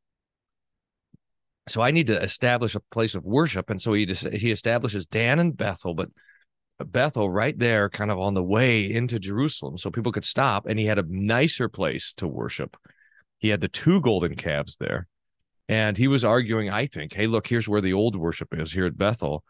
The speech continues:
But look at how he argues. This is from First Kings twelve. "These are your gods who brought you out of Egypt, these two golden calves."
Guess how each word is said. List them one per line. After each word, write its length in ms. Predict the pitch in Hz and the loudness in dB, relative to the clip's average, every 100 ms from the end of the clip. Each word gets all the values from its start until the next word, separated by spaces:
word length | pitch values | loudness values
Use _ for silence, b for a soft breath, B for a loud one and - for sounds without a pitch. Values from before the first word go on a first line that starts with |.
| b b b _ _ - | b b b _ _ -4
But 160 | 117 110 | -2 2
look 220 | 170 214 | 2 4
at 60 | |
how 160 | 165 175 | 4 4
he 140 | 147 - | 4 4
argues. 440 | 120 135 95 82 | 2 2 -2 -4
This 160 | 110 117 | -2 -2
is 120 | 123 | -4
from 120 | 113 | -6
First 260 | - 117 - | -2 -4 -2
Kings 320 | 110 98 - | -2 0 -2
twelve. 720 | - - - 73 - 87 92 - _ _ _ _ _ - | -10 -8 0 2 2 0 -2 -6 _ _ _ _ _ -6
"These 320 | 120 160 185 | 4 4 6
are 60 | 190 | 6
your 160 | 180 | 4
gods 580 | 120 110 104 101 110 - - _ _ _ _ | 4 2 2 0 -2 -8 -14 _ _ _ _
who 180 | - 151 | 0 2
brought 440 | 107 123 156 202 | 4 4 6 4
you 160 | 170 170 | 2 0
out 240 | 127 120 | 0 0
of 100 | 123 | 0
Egypt, 640 | - 156 156 - - - - _ _ - | -2 -2 -2 -4 -12 -16 -20 _ _ -8
these 140 | 110 | -6
two 240 | - 143 123 | -2 0 0
golden 400 | 113 113 104 95 | 0 0 0 -2
calves." 600 | - - - - - | -4 -4 -4 -6 -14